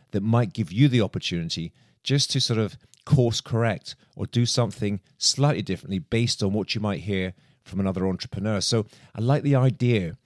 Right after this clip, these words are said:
of creating this body armor and creating, like, a bulletproof experience for the entrepreneur. And, you know, hence I sort of came up with this name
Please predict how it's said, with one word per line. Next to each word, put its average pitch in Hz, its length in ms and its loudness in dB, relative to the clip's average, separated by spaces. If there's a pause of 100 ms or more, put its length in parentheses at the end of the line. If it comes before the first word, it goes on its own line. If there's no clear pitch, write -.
(200)
of - 140 -10
creating 117 500 0
this 98 140 0
body 110 440 2
armor 80 320 -4 (240)
and - 100 -8
creating, 110 340 0
like, 92 140 -4
a 98 40 -8
bulletproof 113 720 2
experience 92 760 -2 (280)
for 101 100 -4
the 95 100 2
entrepreneur. 95 600 -2 (460)
And, 117 220 0 (100)
you 131 120 2
know, 82 240 -2
hence - 460 0
I 98 80 -6
sort 92 180 -4
of 92 60 -4
came 135 140 2
up 139 100 -2
with 101 100 -6
this 87 180 -2
name 92 360 0